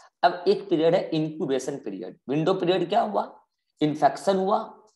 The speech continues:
Pathogen जब तक detect नहीं हो रहा है तब तक के period को बोलते हैं विंडो period। Incubation period क्या है? Infection हुआ, जब तक पहला symptoms नहीं आया है,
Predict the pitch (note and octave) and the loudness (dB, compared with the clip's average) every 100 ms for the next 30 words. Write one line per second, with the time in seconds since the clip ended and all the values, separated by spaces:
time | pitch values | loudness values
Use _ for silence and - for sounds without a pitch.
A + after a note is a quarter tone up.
0 | _ _ _ - D#3 - F3+ A3 D#3 C#3+ | _ _ _ 4 4 6 2 2 2 0
1 | D3 G#3+ D#3+ C#3+ F3 F#3 - E3+ E3 D3+ | 2 2 0 0 4 2 0 -4 -2 2
2 | D3 C#3+ C3+ D#3+ - _ _ _ - E3+ | 2 2 0 -4 -8 _ _ _ 2 2
3 | F3 F3 F3 D#3 D3 C#3 C#3 C3+ D3 B2+ | 2 -2 -4 0 0 0 -2 -2 -4 -4
4 | A#2+ G#2+ G2 F#2 F2+ _ _ _ - A#3+ | -6 -6 -8 -10 -12 _ _ _ 0 0
5 | B3+ C4+ G#3 E3 C#3+ G#2+ G2+ F#2 - - | 2 2 2 2 -2 -4 -8 -8 -10 -12
6 | - _ _ _ _ _ _ _ - C#3+ | -14 _ _ _ _ _ _ _ -10 -4
7 | D3 C#3+ F#3 F3+ F3+ - - - - - | -2 -2 -4 -6 -8 -10 -16 -18 -4 4
8 | B3+ B3+ D#4+ D#4 - G3 G3+ A3+ G#3 F#3 | 4 4 0 0 4 6 6 6 2 -2
9 | G3+ G3 F3 D3+ D3 B2 G2+ F#2+ | 0 0 0 -2 0 0 0 -4